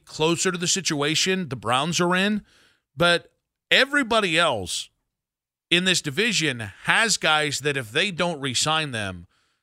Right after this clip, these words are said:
they're gonna struggle to replace them with the same level of player in free agency.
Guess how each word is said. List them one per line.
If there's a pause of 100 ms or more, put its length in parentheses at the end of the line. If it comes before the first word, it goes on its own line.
(160)
they're
gonna
struggle
to
replace
them
with
the
same
level
of
player
in
free
agency.